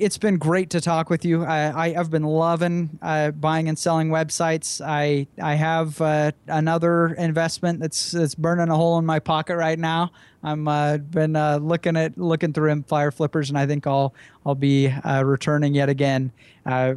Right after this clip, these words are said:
it, I, I love the, the resource you have on Empire Flippers, the podcast.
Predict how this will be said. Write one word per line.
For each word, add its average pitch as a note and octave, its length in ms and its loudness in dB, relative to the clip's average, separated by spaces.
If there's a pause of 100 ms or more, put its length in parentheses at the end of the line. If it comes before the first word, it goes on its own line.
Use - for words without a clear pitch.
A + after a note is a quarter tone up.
it, D3+ 420 -2
I, D#3 220 0 (500)
I E3 60 0
love E3 560 2
the, D#3+ 260 2
the D3+ 120 -2
resource F3+ 520 0
you F3 120 2
have E3 240 0
on D#3 160 2
Empire E3 400 2
Flippers, D#3+ 400 -4
the C#3+ 100 -4
podcast. F3 880 -2